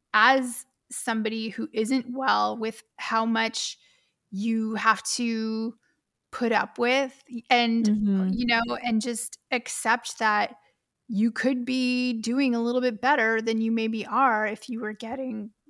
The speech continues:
Speaker 1: more efficient and better care.
Speaker 2: Yeah, that's really hard. I can't imagine how, how, how difficult that is to know that or to feel that.
Speaker 1: Yeah, we're kind of in a mess, but I think these are problems that existed before the pandemic and now are just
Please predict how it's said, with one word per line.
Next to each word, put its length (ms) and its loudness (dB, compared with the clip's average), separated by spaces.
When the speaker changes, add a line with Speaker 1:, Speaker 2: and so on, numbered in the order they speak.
Speaker 1:
more 280 -4
efficient 560 -10
and 120 -8
better 240 -6
care. 480 -4
Speaker 2:
Yeah, 320 0
that's 300 0
really 280 2
hard. 420 -4
I 100 0
can't 240 0
imagine 500 -4
how, 480 -6
how, 360 -2
how 180 -4
difficult 480 -4
that 160 0
is 180 -2
to 200 2
know 380 -2
that 280 -4
or 160 0
to 120 -8
feel 300 -8
that. 280 -10
Speaker 1:
Yeah, 200 4
we're 140 0
kind 200 -2
of 60 -2
in 80 0
a 60 0
mess, 420 2
but 120 2
I 100 2
think 280 -2
these 160 -2
are 100 2
problems 420 2
that 140 -2
existed 460 -8
before 500 -8
the 100 -10
pandemic 640 -8
and 140 -6
now 220 -6
are 120 -4
just 440 -12